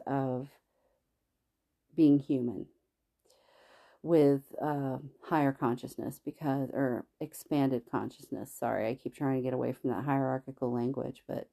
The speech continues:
damn, it's in there, you know? If you want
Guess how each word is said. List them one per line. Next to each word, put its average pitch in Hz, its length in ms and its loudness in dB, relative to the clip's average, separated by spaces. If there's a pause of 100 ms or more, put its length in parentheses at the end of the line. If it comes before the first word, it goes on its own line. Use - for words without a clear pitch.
(160)
damn, 131 360 2
it's 113 200 -8
in 131 180 0
there, 101 280 -2
you 120 140 -4
know? 127 280 -2 (2250)
If 165 220 2
you 202 180 2
want 190 300 4